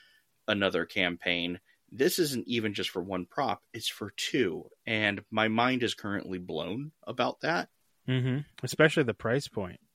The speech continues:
Speaker 1: Uh, yeah, the three hundred dollars for a Ghost Trap and a P K E meter, both of which have as much functionality as the Mattel releases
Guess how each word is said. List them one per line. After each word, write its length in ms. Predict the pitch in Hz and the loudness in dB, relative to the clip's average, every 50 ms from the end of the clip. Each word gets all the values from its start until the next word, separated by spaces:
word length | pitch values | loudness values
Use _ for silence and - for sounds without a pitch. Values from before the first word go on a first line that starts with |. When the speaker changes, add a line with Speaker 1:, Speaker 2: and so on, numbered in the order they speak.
| _ _ _ - | _ _ _ -4
Speaker 1:
Uh, 220 | 98 98 98 98 - - | 0 2 2 2 0 0
yeah, 360 | 110 123 131 113 87 87 92 _ - | 2 4 6 6 4 2 -2 _ 0
the 260 | 98 101 101 98 92 - | 2 4 4 4 4 2
three 180 | - 147 170 175 | 0 4 4 6
hundred 280 | 170 170 156 160 147 | 6 6 4 2 2
dollars 400 | - 127 123 123 120 110 104 95 | 4 4 6 6 6 6 4 2
for 560 | - - - 110 101 95 95 92 90 92 92 - _ - - - - - - _ _ _ - | -2 -2 -2 2 2 4 4 6 4 4 2 0 _ -20 -20 -20 -20 -20 -20 _ _ _ -2
a 120 | - 101 | -2 0
Ghost 340 | 98 110 - 139 170 175 - | 2 4 6 6 6 6 4
Trap 400 | - - 165 123 107 113 123 - _ - _ _ _ _ _ _ _ _ _ _ _ - | 2 2 4 6 6 4 4 2 _ -20 _ _ _ _ _ _ _ _ _ _ _ 0
and 180 | 123 127 131 131 | 2 4 4 4
a 40 | 123 | 4
P 240 | - - 135 127 117 | 2 0 -2 -2 2
K 120 | - 120 | 2 0
E 260 | 104 - 117 120 120 | 0 2 0 -2 0
meter, 440 | 117 101 90 82 85 82 82 - - _ _ _ _ - | 0 0 0 0 0 0 -2 -4 -6 _ _ _ _ -18
both 440 | 117 107 - - 127 151 165 156 - | -18 -10 4 6 6 6 6 4 2
of 120 | 151 127 123 | 0 2 4
which 220 | 123 117 - - - | 4 4 4 2 -2
have 500 | - 113 110 107 107 104 95 101 - - _ _ _ _ _ _ - | 0 2 4 6 6 4 2 0 -6 -18 _ _ _ _ _ _ 4
as 300 | 113 131 143 147 131 131 | 6 6 6 4 2 2
much 320 | 135 131 117 - - - | 4 4 4 4 2 -2
functionality 840 | - 117 107 101 - 113 101 98 98 95 85 82 85 92 87 87 87 - - | -2 -2 -2 -2 -4 -2 2 2 2 2 2 0 0 -2 0 -2 -2 -4 -2
as 200 | - 101 98 92 - | -2 -2 -2 -2 -4
the 80 | - | -4
Mattel 560 | 95 90 87 - - 107 98 92 92 87 90 - _ _ _ _ _ _ - | -4 -4 -4 -4 -2 0 0 2 2 0 -2 -4 _ _ _ _ _ _ -4
releases 840 | 104 104 90 87 87 87 87 - - 85 78 80 82 - - - | -2 0 0 0 0 -2 -2 -2 -2 -4 -4 -6 -6 -6 -6 -6